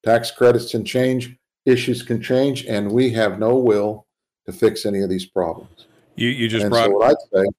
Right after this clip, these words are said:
Speaker 1: I'd say is, is we need, we need some leaders that are willing to go down there and roll up their sleeves and work just as hard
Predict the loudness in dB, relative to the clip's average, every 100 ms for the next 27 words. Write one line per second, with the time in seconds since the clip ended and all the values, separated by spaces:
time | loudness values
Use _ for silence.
0 | _ _ _ _ -2 0 0 2 2 2
1 | 0 -6 -4 -2 0 -2 -4 -8 -4 -2
2 | -2 -4 0 2 2 2 0 0 0 0
3 | -2 2 2 2 0 -2 -2 -2 0 0
4 | -4 -8 -4 -2 -2 -6 -2 0 0 0
5 | -2 -2 -2 -4 0 2 2 0